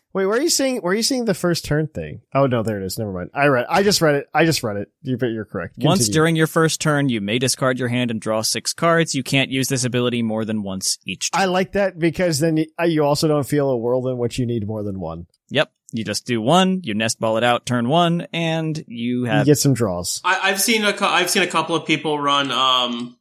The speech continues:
Speaker 3: what's it called? Uh, two as a possi-, uh, in, in, in, in a list.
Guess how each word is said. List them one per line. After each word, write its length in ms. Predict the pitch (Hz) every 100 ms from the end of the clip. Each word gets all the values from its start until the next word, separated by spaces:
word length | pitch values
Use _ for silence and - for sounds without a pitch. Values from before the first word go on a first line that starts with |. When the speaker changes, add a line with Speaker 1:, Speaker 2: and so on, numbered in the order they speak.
| _
Speaker 3:
what's 180 | 156 147
it 60 | 139
called? 280 | 123 107 - _ _
Uh, 180 | 175 147 139
two 360 | - 151 170 - _ _ -
as 140 | 151
a 40 | 151
possi-, 420 | 165 143 165 160
uh, 140 | 156 175
in, 120 | 170
in, 320 | 175 165 156
in, 160 | 160 165 156
in 80 | 160
a 40 | 165
list. 420 | 175 - -